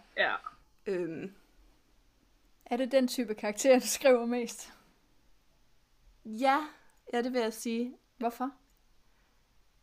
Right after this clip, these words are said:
Speaker 2: Det tror jeg i virkeligheden handler om, at jeg har opdaget, det er det, jeg er god til.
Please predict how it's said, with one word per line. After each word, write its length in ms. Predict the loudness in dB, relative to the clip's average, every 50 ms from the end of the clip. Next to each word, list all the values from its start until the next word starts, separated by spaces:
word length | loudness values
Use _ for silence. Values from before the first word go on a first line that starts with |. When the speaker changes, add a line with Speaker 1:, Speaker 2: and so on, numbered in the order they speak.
| _ _ _ _ _ -20 _ -10
Speaker 2:
Det 140 | -8 -8 -8
tror 380 | -8 -10 0 2 4 6 6 6
jeg 280 | 4 4 2 2 0 -2 -8 _ _ _ _ _ _ _ _ _ _ _ _ _ _ -12
i 100 | -10 -8 -4
virkeligheden 920 | -2 -2 -4 -4 -6 -8 -8 -8 -6 -6 -6 -4 -4 -4 -6 -6 -8 -10 -16 _ _ _ _ _
handler 420 | -4 -2 -2 0 0 0 0 0
om, 360 | 0 0 -2 -4 -4 -4 -8 -12 _ -12
at 280 | -10 -10 -10 -10 -14 -20 _ _ _ _ _ _ _ _ _ _ _ _ -20 _ _ _ _ _ _ _ _ _ _ _ _ _ _ _ _ _ _ _ -8
jeg 520 | -4 -2 0 0 0 0 -2 -6 -6 -8 -12 -16 _ _ _ -20 -20 _ _ _ _ _ _ _ _ _ _ -20 _ _ _ _ _ -20 _ _ _ _ _ _ _ _ _ _ _ _ _ _ _ _ _
har 140 | -12 -10 -8
opdaget, 460 | -6 -6 -6 -6 -8 -8 -8 -8 -8
det 40 | -10
er 40 | -10
det, 140 | -8 -8 -8
jeg 100 | -8 -10
er 40 | -12
god 280 | -10 -8 -8 -8 -8
til. 220 | -10 -16 -18 -18